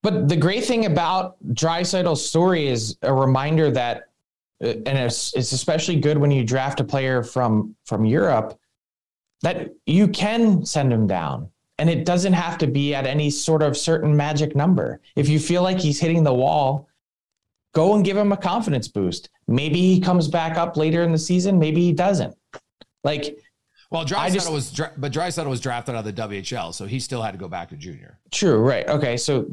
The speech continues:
Speaker 1: maybe that's a poor example. But thirty-seven games, everyone's like, "Oh, no, like, this was a failure."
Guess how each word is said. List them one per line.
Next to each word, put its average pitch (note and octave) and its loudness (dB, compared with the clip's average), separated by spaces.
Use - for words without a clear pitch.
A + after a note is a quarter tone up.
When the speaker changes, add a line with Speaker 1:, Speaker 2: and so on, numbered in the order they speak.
Speaker 1:
maybe C#3+ 2
that's C3 -2
a - -4
poor B2+ 0
example. G2 -4
But D#3+ -2
thirty-seven F#3+ 2
games, F#3 0
everyone's D#3+ 2
like, D3 0
"Oh, F#3+ 2
no, G3 2
like, C#3 -2
this D#3+ -4
was D3+ 0
a D3 0
failure." E3+ -2